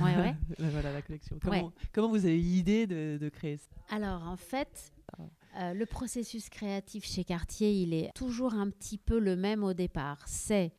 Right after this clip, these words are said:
Speaker 1: l'idée, en fait, que on a envie d'un nouveau projet et la page est totalement blanche. Et donc, en fait, on est quelques-uns au-dessus de cette page à la regarder et à se dire : «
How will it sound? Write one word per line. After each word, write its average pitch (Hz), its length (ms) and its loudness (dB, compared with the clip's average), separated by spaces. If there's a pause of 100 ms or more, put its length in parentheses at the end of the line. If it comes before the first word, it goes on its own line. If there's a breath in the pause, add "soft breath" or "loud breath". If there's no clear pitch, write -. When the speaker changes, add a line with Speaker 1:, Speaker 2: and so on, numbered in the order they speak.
(140)
Speaker 1:
l'idée, 214 580 6
en 196 160 6
fait, 220 440 -2
que 175 400 2
on 180 180 -2
a 165 380 -2
envie 208 600 2
d'un 180 240 4
nouveau 175 280 2
projet 165 560 4
et 185 320 2
la 185 220 2
page 262 260 4
est - 220 0
totalement 202 580 4
blanche. 147 340 -6
Et 190 80 -4
donc, 202 240 -6
en 202 80 -6
fait, 190 280 -6
on 202 180 -2
est 196 140 0 (100)
quelques-uns 214 680 0 (480)
au-dessus 220 340 2
de 226 60 -12
cette - 300 -4
page 170 480 -2
à 180 120 2
la 185 120 2
regarder 180 680 0
et 185 180 0
à 170 120 4
se 160 80 -6
dire : « 175 260 2